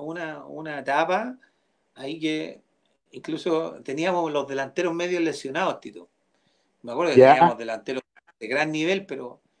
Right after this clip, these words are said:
Speaker 1: eh, estaba afuera, creo que estaba lesionado Flavio, estaba lesionado Chamuca, estaba lesionado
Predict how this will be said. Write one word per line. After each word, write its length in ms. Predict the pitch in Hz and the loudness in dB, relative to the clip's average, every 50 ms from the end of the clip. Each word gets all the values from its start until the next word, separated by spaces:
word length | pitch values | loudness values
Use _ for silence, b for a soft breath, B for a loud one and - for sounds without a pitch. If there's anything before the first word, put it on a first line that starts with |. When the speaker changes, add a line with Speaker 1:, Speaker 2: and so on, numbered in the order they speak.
| _ _ _ _ _ _ - | _ _ _ _ _ _ -14
Speaker 1:
eh, 180 | - - 117 120 | -10 -10 -10 -10
estaba 380 | 110 - - 151 156 156 156 147 | -10 -6 -2 2 2 4 2 2
afuera, 360 | 147 - 160 160 165 165 147 | 0 -2 -4 -4 -2 -2 -4
creo 140 | 147 160 156 | -4 -6 -8
que 60 | 139 131 | -8 -10
estaba 200 | - - 156 147 | -6 -6 -6 -4
lesionado 440 | 147 139 - 156 143 143 143 127 | -6 -8 -10 -10 -10 -8 -8 -8
Flavio, 560 | - - 143 147 165 180 175 175 175 170 160 147 | -8 -4 -2 0 0 2 0 0 0 -2 -4 -4
estaba 240 | 151 - 151 147 | -6 -10 -12 -12
lesionado 460 | 139 135 127 - 139 131 131 131 131 127 | -12 -14 -18 -18 -18 -16 -12 -12 -12 -12
Chamuca, 800 | - - 110 110 120 139 170 185 190 180 - 170 156 156 156 151 | -12 -14 -14 -14 -12 -12 -10 -10 -10 -10 -10 -8 -8 -6 -6 -8
estaba 200 | - - 143 135 | -8 -10 -12 -12
lesionado 640 | 131 131 131 - 160 165 156 - - - 240 - | -12 -12 -10 -8 -8 -4 -4 -4 -4 -4 -8 -8